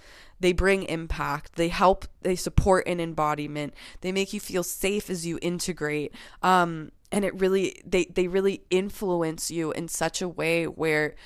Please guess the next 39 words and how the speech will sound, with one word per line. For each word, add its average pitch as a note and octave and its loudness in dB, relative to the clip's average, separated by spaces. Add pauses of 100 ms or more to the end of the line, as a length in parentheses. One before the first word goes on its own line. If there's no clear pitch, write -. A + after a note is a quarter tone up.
(240)
where F3 4
you F3+ -4
can E3+ -2
take G#3+ 0
these, F#3 -6
y-, - -16 (380)
y-, G#3 -6 (300)
it's - -2
like A#3 0
they G#3+ 0
inf-, G#3+ -4
these A3+ 0
tools C4 0
influence G#3+ -2
you G#3+ -2
in F#3+ -4
such F#3 -2
a F#3 -2
way E3+ 0
that G#3+ -6
you F#3 -8
take - -2
them C4 0
as F#3 -2
your F3+ -4
own A3 0
and F#3 -4
you F#3 -2
use G#3 -4
them A3+ -2
as F3 -6
your F3 -6
own B3+ 2
tools E3 -2 (260)
to - -8
create A#3 2
your G3 -6
own G#3+ 0
impact, D#3 -6